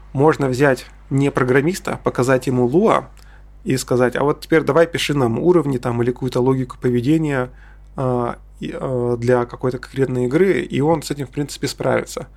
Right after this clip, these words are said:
То есть изучать Lua легко. Это одно из причин, почему он стал популярным. Вторая причина — это, э, Grim Fandango.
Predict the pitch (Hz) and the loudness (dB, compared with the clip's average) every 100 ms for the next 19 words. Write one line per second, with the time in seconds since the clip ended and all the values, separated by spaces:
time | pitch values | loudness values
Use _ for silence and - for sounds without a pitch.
0 | - - 127 - 123 127 208 - 147 143 | -14 -4 -4 -4 -6 0 0 0 0 0
1 | - - - - 127 123 - 123 117 196 | -2 -6 -20 -6 -2 -2 0 -2 -2 -4
2 | 156 - 135 123 123 123 117 113 - - | -6 -2 0 0 2 2 2 -2 -10 -20
3 | - - - 139 127 - 123 127 - 120 | -20 -20 -4 -4 -4 -8 -6 -6 -4 -2
4 | 117 113 - 120 - 135 120 117 120 - | -2 -4 -6 -6 -4 -2 -2 -4 -8 -12
5 | - 135 190 - 160 156 147 143 - - | -4 0 0 -2 -4 -2 -2 -4 -12 -20
6 | - - - - 135 - 135 127 123 120 | -20 -20 -20 -6 -6 0 2 4 4 2
7 | - - - - - - - - - - | -2 -18 -20 -20 -20 -20 -20 -20 -20 -20
8 | - 135 120 120 120 120 117 113 110 - | -6 0 2 2 2 2 2 0 -2 -8
9 | - 131 127 139 - 127 123 117 113 - | -10 -4 -2 -2 0 2 2 2 0 -6